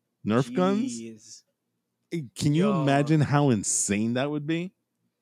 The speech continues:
Speaker 2: Yo, yo,
Speaker 1: <laughs>
Speaker 2: yo.
Speaker 1: That
Speaker 2: Bro.
Speaker 1: would, that would be incredible.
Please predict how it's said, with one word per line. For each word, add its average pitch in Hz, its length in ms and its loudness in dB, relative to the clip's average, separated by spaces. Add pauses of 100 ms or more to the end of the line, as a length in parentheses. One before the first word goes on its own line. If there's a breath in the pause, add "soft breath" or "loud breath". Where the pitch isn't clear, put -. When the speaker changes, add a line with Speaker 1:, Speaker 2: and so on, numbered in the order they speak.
(460)
Speaker 2:
Yo, 143 840 -4
yo, 160 840 2 (100)
Speaker 1:
<laughs> - 80 -20
Speaker 2:
yo. 185 880 0 (480)
Speaker 1:
That 139 160 4
Speaker 2:
Bro. 139 100 6
Speaker 1:
would, 117 140 0
that 120 140 0
would 117 120 -2
be 110 140 2
incredible. 82 560 -2